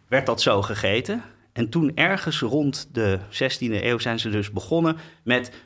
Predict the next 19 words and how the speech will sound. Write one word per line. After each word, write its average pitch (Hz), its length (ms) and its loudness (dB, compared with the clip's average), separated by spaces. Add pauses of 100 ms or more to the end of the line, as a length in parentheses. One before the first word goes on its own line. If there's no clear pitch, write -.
soort 131 140 -4
van - 160 0
één 180 220 4
stap - 340 2
terug. 127 400 0
Eén 160 160 4
stap 156 260 0
voordat 185 480 0
het 139 100 -4
uiteindelijk 127 440 0
vissaus 139 440 0
werd. 151 240 -2
Ze - 60 -4
zijn 135 180 0
dus 123 140 -4
die 104 140 -8
filetjes 143 560 0
zijn 123 220 0
ze, 110 120 -2